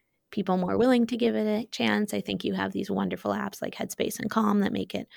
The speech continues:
more accessible than it's ever been. I think people are more focused on doing things like, self-care and things that are good for them than they ever have been. We definitely saw that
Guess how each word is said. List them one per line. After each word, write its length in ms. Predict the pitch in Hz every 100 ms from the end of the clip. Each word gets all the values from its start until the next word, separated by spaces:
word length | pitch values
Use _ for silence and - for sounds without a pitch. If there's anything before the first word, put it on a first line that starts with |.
| - _
more 160 | 196
accessible 580 | - - 214 190 202 202
than 140 | 196 202
it's 140 | 190
ever 240 | 196 185
been. 380 | 190 190 185 196 - _ _ _ _
I 80 | 208
think 200 | 190 185
people 300 | 214 208 196
are 180 | 190 190
more 200 | 196 202
focused 540 | - 285 277 - -
on 280 | - - 196 180
doing 240 | - 196 190
things 440 | - - 190 - _ _ _ _ -
like, 120 | 185
self-care 640 | - - - 190 190 -
and 200 | 196 190 - -
things 220 | 185 190
that 120 | -
are 100 | 190
good 220 | - -
for 180 | - -
them 280 | - 202 -
than 180 | - 64
they 120 | 67
ever 260 | - 202 196
have 280 | 190 190
been. 360 | - 190 196 196
We 100 | 202
definitely 360 | 196 185 - 196
saw 260 | 190 196 185
that 200 | 196